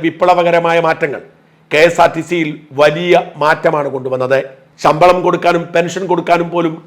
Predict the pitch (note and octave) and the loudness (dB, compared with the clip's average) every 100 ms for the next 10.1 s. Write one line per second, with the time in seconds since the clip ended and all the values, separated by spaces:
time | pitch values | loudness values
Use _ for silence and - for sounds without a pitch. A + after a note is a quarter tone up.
0 | - D#3+ - F#3+ F#3 F3 E3+ E3+ E3+ B2 | -6 -4 -2 -2 -2 -2 -2 0 0 0
1 | G#2 - _ _ _ - D#3 E3+ F3+ F3+ | -6 -14 _ _ _ 0 2 4 2 2
2 | E3+ E3 D#3+ E3 E3 E3 F3 F3 G3 F3+ | -2 -4 -4 -4 0 0 0 0 2 2
3 | F#3 F3 E3 E3 D3 A2 - _ _ - | 2 -2 -4 -2 -4 -6 -10 _ _ -4
4 | C#3+ E3+ F3 F3+ E3 D#3+ D#3 D3+ D#3+ E3 | 0 2 0 -2 -2 -2 -2 -2 0 0
5 | E3 D#3 D3+ - _ D3+ D3 C#3+ C3+ C3 | -2 -4 -8 -14 _ -2 -2 -4 -8 -12
6 | B2 B2 B2+ C3 C3+ _ - D3 E3+ F3+ | -12 -10 -6 -6 -8 _ -4 2 4 2
7 | F#3 - F3 - A3 G#3 G3+ G3+ G3+ G3+ | 0 0 0 2 0 2 0 0 0 2
8 | F#3 F3+ G3+ G3 F#3 A2+ - - _ _ | 0 0 4 4 4 0 -6 -20 _ _
9 | - D3+ F#3 F#3+ G3 F#3+ F#3 F3+ F3 F3 | -2 0 2 0 0 0 0 2 2 2